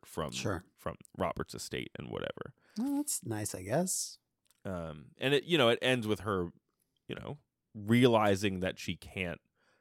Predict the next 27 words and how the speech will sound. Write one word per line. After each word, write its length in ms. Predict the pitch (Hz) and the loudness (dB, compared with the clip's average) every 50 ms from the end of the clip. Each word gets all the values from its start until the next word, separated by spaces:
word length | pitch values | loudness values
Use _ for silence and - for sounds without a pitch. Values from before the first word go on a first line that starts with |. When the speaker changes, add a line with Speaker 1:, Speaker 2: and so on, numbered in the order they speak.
| _ _ | _ _
Speaker 1:
not 360 | - 98 98 92 90 - - - | -4 0 2 2 2 2 -2 -2
care 180 | - 98 87 85 | 0 0 0 0
for 100 | - 87 | 0 -4
these 180 | 82 90 101 - | -4 -4 -6 -2
kids, 360 | - - 208 208 190 165 156 - | 6 8 8 8 8 6 0 -4
and 200 | - 147 151 156 | -2 0 0 0
that 120 | 151 101 - | -2 -4 -4
she 160 | - 135 123 | -2 0 2
has 140 | 117 104 98 | 2 0 0
basically 720 | 104 104 101 - - - - - 101 95 90 87 82 - _ _ _ _ _ _ _ _ _ _ _ _ _ _ _ _ _ | -2 -2 -2 -2 -4 -8 -10 -6 -4 -4 -2 -4 -6 -8 _ _ _ _ _ _ _ _ _ _ _ _ _ _ _ _ _
proven 680 | - - - 147 139 147 160 165 143 131 127 117 110 104 | -20 -14 -6 0 4 4 6 6 6 4 2 2 0 -2
to 180 | - - 117 101 | -4 -4 -6 -4
these 260 | 87 95 90 87 - | -4 -6 -6 -6 -8
kids 320 | - - - 87 78 82 | -6 -6 -6 -6 -6 -6
that, 160 | 85 85 69 - _ _ _ _ _ _ | -6 -8 -8 -8 _ _ _ _ _ _
that 220 | - 82 78 - - - _ _ _ _ _ _ _ _ | -8 -6 -6 -6 -10 -14 _ _ _ _ _ _ _ _
she 180 | - - 101 87 | -8 -8 -8 -6
cares 380 | - - 85 80 62 87 - | -6 -8 -8 -8 -6 -8 -8
about 280 | 78 - 78 60 - - | -8 -6 -6 -6 -6 -8
them, 160 | 65 53 53 | -10 -10 -10
which 160 | 64 - - | -10 -10 -10
is 80 | 85 80 | -8 -6
something 420 | - - 82 80 - - 87 82 | -6 -6 -8 -8 -10 -12 -10 -8
that 260 | 78 80 80 58 - - - _ - | -6 -4 -4 -4 -6 -8 -12 _ -8
takes 240 | 110 85 - - | -8 -8 -8 -6
the 100 | - 82 | -8 -6
whole 160 | 80 85 73 | -2 -2 -2